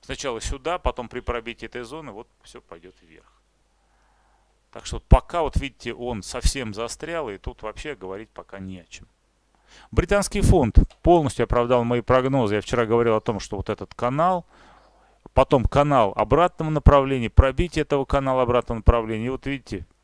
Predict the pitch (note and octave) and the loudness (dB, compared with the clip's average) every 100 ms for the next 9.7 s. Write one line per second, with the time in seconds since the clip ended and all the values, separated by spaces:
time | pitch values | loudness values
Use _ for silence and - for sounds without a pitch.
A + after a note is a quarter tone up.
0 | _ - - D#3+ B2+ - A2+ A2 - B2+ | _ -4 0 2 0 -4 -2 2 4 4
1 | A2 - D3+ D3+ A#2+ - G#2 A2 A#2 A2+ | 4 4 4 2 0 -4 -4 -2 -2 2
2 | G2+ G#2 - D3 - D#3 D#3 D#3 - C#3+ | 0 0 -10 -12 -4 -4 -2 -6 -6 -6
3 | C#3 C3 B2 - C#3 - B2 - - - | -4 -4 -6 -12 -12 -8 -6 -6 -10 -2
4 | - - C3+ - C3+ B2 A2 A#2 B2 A2+ | -2 -2 -8 -6 -6 -6 -10 -8 -6 -6
5 | G2 - - - - - G#2+ A2 A2+ D3 | -8 -12 -16 -20 -20 -12 -8 -8 -8 -8
6 | F3+ C#3 F#2+ G2 G#2 G2 F#2+ G2+ A#2 - | -8 -8 -10 -10 -10 -6 -4 -4 -6 -12
7 | G2 E2 _ _ _ _ _ - A#2 A#2+ | -14 -18 _ _ _ _ _ -16 -14 -8
8 | - A#2 - F3+ E3+ C#3 B2 A#2+ G#2+ G#2+ | -8 4 4 4 -2 -10 -12 -14 -14 -14
9 | G2+ G2+ G2+ A2 G#2+ G2 | -12 -14 -16 -16 -16 -18